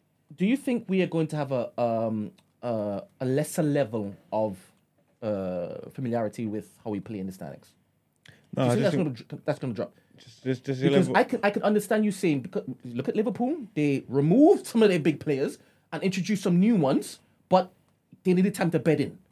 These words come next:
Speaker 1: And it started cooking at the end of the season, right? So I can see them pushing on, hundred percent. But what have, who, who are we removing to basically look to replace big time?
Speaker 2: No, I was just gonna realise that, like,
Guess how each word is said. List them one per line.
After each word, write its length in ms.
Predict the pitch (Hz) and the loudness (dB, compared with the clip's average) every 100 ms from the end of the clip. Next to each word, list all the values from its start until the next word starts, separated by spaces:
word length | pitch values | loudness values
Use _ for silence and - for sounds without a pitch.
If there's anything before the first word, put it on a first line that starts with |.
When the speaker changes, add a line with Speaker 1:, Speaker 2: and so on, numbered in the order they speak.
| _ _ - | _ _ -4
Speaker 1:
And 120 | 147 | -2
it 60 | 147 | 0
started 320 | - 233 311 | 0 0 -2
cooking 380 | 254 - 185 330 _ | -2 0 -2 -2 _
at 100 | - | -12
the 100 | - | -6
end 100 | 165 | -4
of 60 | 165 | -4
the 60 | 160 | -6
season, 340 | 208 175 95 | -6 -6 -8
right? 280 | 95 160 226 - _ | -4 -4 -4 -10 _
So 120 | 208 | -2
I 40 | |
can 140 | - 277 | 0 0
see 200 | - 262 | 0 0
them 180 | 170 151 | 2 0
pushing 360 | 208 185 165 - | -2 -2 -2 -2
on, 260 | 135 - - | -4 -6 -16
hundred 300 | - 185 180 | -6 -4 -4
percent. 280 | 143 160 127 _ _ _ - | -6 -6 -8 _ _ _ -10
But 80 | |
what 180 | 180 330 | -6 -4
have, 140 | 339 190 _ - | -4 -6 _ -6
who, 80 | 480 | -2
who 60 | |
are 60 | 508 | 0
we 380 | 539 554 508 480 | 0 -2 -2 0
removing 360 | 381 208 127 - _ _ - | 2 2 0 -6 _ _ -2
to 60 | |
basically 360 | 214 254 - 240 | 0 0 -2 -2
look 160 | 226 226 | 0 2
to 160 | 233 | 0
replace 360 | 180 190 208 156 | 2 0 -2 -2
big 160 | 165 160 | -2 -4
time? 200 | 123 90 _ _ _ _ _ - | -8 -8 _ _ _ _ _ -4
Speaker 2:
No, 220 | 117 120 | 0 2
I 40 | |
was 160 | 107 98 | 2 -2
just 220 | 101 92 | -8 -4
gonna 220 | 110 104 | 0 0
realise 420 | 104 117 107 98 | 0 0 2 0
that, 180 | 90 95 | -2 -6
like, 280 | 92 92 78 | -2 -2 -4